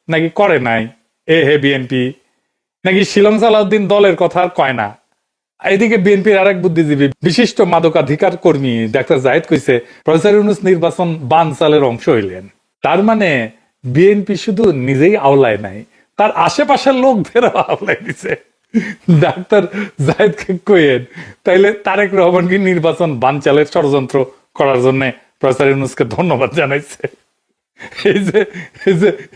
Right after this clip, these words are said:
এরা হুদাই চিল্লে গেছে, নির্বাচন বানচালের ষড়যন্ত্রের কথা, এটা যে হুদাই চিল্লেছে,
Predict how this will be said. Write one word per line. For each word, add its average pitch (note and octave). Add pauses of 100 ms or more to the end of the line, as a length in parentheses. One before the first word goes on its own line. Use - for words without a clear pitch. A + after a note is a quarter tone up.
এরা F#3
হুদাই E3+ (400)
চিল্লে G3+
গেছে, C#3+ (400)
নির্বাচন F3+
বানচালের F#3
ষড়যন্ত্রের F#3
কথা, D3 (300)
এটা G#3
যে G#3+
হুদাই C4
চিল্লেছে, D#3+